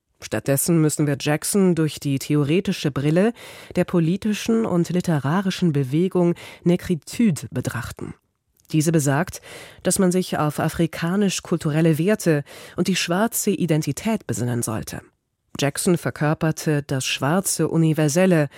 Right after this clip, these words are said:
und bewies, dass vollständig schwarz zu sein, vollständig menschlich zu sein bedeutet.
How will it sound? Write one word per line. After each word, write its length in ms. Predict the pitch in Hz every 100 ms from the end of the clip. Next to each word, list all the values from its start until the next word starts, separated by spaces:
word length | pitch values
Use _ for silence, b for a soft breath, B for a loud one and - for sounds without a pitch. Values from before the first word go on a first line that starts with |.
| B B
und 140 | - 190
bewies, 460 | 175 185 277 -
dass 300 | - 147 -
vollständig 840 | - 196 247 262 - 180 170 147 -
schwarz 380 | 170 214 - -
zu 100 | 147
sein, 420 | 139 156 160 160 B B
vollständig 960 | - - 185 - - 156 143 127 - - -
menschlich 580 | 208 190 - 127 - -
zu 160 | -
sein 320 | 117 107 107 -
bedeutet. 640 | - - - - -